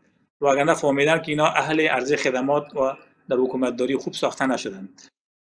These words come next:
و بازی، بازی‌های اینا، استفاده اینا که در آخر رسید، اینا دیگه چیز استعمال شده میباشه و یک بار مصرف.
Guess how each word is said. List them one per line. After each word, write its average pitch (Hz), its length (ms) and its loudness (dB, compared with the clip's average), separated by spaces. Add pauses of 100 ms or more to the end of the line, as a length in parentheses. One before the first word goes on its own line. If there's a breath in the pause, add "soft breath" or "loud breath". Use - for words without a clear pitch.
(140)
و 139 300 6 (340)
بازی، 165 340 8 (180)
بازی‌های 170 440 8
اینا، 165 340 4
استفاده 160 440 -2
اینا 175 160 2
که 151 120 -2
در 139 80 0
آخر 143 240 2
رسید، 226 500 0 (600)
اینا 165 260 4
دیگه 180 220 6
چیز 180 220 0
استعمال 151 360 0
شده 147 260 0
میباشه 202 400 0
و 196 120 2
یک 180 80 4
بار 143 220 -2
مصرف. 208 420 0